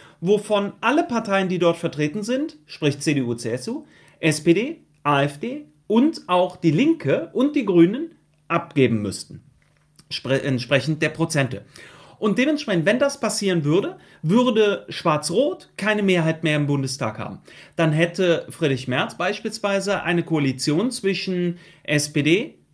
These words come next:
C D U, C S U und den Grünen machen müssen. Oder aber doch mit den Linken. Das wäre eine spannende Kiste gewesen. <laughs> Ja, ja, Leute. Aber mittlerweile kann man ja auch über sowas nachdenken.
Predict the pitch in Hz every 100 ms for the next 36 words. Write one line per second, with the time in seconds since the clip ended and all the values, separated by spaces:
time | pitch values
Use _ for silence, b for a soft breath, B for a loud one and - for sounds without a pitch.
0 | _ - 135 131 117 113 104 95 - 104
1 | 98 98 - 302 294 - - 269 294 294
2 | 247 202 143 117 101 95 110 101 - -
3 | - - 160 147 131 139 147 175 196 226
4 | 226 269 277 269 226 180 - 113 170 -
5 | B B B B B - 131 - 190 247
6 | 285 294 294 294 214 214 233 262 262 226
7 | 226 165 131 131 117 107 117 175 247 -
8 | 160 139 185 285 214 110 107 101 - -
9 | b b 151 165 254 - 156 151 135 117
10 | 131 156 151 143 160 151 135 113 123 120
11 | 123 113 107 104 113 127 110 95 - -